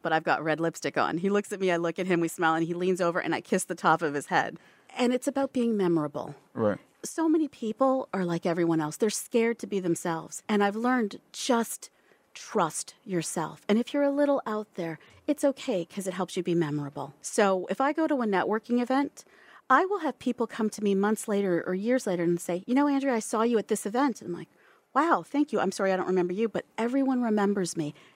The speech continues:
Speaker 1: And that's okay because you gotta stand out in this world and in this business world.
Speaker 2: Yeah.
Speaker 1: And that's one of my secrets. Always ask a question, always smile,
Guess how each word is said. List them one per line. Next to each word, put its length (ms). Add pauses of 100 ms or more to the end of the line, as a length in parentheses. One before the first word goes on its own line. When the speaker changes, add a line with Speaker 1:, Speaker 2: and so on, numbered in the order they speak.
(120)
Speaker 1:
And 100
that's 200
okay 340
because 320
you 60
gotta 220
stand 360
out 240
in 140
this 180
world 240
and 100
in 80
this 160
business 340
world. 260 (240)
Speaker 2:
Yeah. 220 (400)
Speaker 1:
And 120
that's 200
one 100
of 60
my 80
secrets. 440 (140)
Always 240
ask 220
a 60
question, 500
always 240
smile, 340